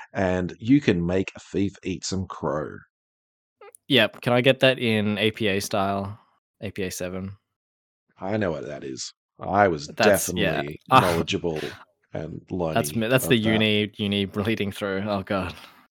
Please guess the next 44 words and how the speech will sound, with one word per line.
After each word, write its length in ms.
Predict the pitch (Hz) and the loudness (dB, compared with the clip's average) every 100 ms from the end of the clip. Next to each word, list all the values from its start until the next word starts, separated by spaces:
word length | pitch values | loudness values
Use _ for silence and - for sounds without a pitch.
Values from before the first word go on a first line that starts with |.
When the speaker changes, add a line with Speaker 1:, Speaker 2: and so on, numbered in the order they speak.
| _ _ _ _ | _ _ _ _
Speaker 1:
It's 1160 | 127 - 104 - 85 101 98 85 - 147 165 - | -8 -6 -12 -10 -14 -14 -16 -16 -6 -4 -2 -2
Speaker 2:
So 60 | 110 | 0
Speaker 1:
in 60 | |
Speaker 2:
much 100 | 101 | 0
Speaker 1:
your 160 | 101 95 | 2 0
head 160 | 107 | 0
Speaker 2:
referencing. 180 | 92 85 | -4 -4
Speaker 1:
now. 280 | 92 87 85 - - - - | -4 -4 -6 -10 -12 -12 8
Uh, 200 | 123 127 135 | 10 12 12
what 100 | 160 | 10
was 100 | 160 | 8
I 60 | |
talking 240 | - 147 151 | 4 2 6
about? 160 | 151 165 | 8 10
Oh, 20 | |
yeah, 160 | 185 143 | 10 8
the 80 | |
gloves. 320 | 127 139 - - - - - | 10 8 8 -2 -16 -16 4
When, 340 | 127 131 123 | 8 8 8
um, 460 | 113 107 107 95 87 _ _ _ _ _ _ _ _ _ | 6 6 4 -2 -6 _ _ _ _ _ _ _ _ _
when 340 | 120 117 113 110 | 6 8 8 8
Jace 260 | 113 117 | 8 8
is 100 | 104 | 8
all 100 | 110 | 8
like, 220 | 101 95 120 | 10 8 6
"You 80 | |
better 120 | 113 107 | 6 6
give 180 | 104 | 4
those 180 | 101 98 | 4 4
gloves 240 | - 101 95 | 6 4 6
back," 160 | 95 92 | 2 2
and 80 | |
she's 120 | 107 95 | 0 0
like, 160 | 87 | -2
"You 100 | 104 | -2
gotta 200 | 95 - | -2 -4
come 220 | - 104 | -4 -2
and 120 | 101 - | -2 -2
take 220 | 107 87 | -2 -4
them 120 | 85 | -8
if 180 | 85 - | -6 -4
you 60 | |
want 280 | 92 95 95 | 2 0 0
them." 160 | 87 | -4